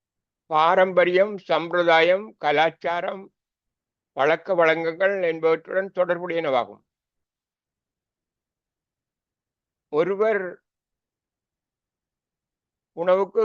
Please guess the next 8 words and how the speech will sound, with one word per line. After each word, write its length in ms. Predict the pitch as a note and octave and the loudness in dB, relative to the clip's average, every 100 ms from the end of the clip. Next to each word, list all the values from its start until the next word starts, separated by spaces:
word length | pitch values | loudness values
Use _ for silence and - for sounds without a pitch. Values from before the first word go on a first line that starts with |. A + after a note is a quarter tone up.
| F#3+ | 0
இறைச்சி 400 | F#3 G#3 - A#3 A3 | 0 -2 -4 -12 -6
விரும்புவார், 580 | G#3 F#3 D3+ B2+ G#2 - _ _ _ _ _ _ _ _ _ _ _ _ _ _ _ _ _ _ _ _ _ _ _ _ _ - | -4 -2 0 0 -2 -10 _ _ _ _ _ _ _ _ _ _ _ _ _ _ _ _ _ _ _ _ _ _ _ _ _ -6
மற்றொருவர் 720 | C#3+ D#3 - G#3 G#3 A#3 G#3+ F#3+ | -2 -2 -2 -2 2 2 0 -2
இறைச்சியை 420 | G3 G3+ A3 A3 G#3+ | -4 -4 -4 -6 -2
பார்க்கவே 500 | F#3+ G3+ G3 G#3+ G#3 G3+ | 0 0 0 0 2 2
விரும்ப 240 | F#3 F3+ D#3 C#3+ | 2 0 -2 -4
மாட்டார். 340 | A2 - - _ _ _ _ _ _ _ _ _ _ _ _ _ _ _ _ _ _ _ _ _ _ _ _ _ _ _ _ _ _ | -4 -10 -18 _ _ _ _ _ _ _ _ _ _ _ _ _ _ _ _ _ _ _ _ _ _ _ _ _ _ _ _ _ _
தேவைகள் 600 | E3+ G#3+ G#3+ G3+ G3+ A3 | -4 -2 0 2 4 2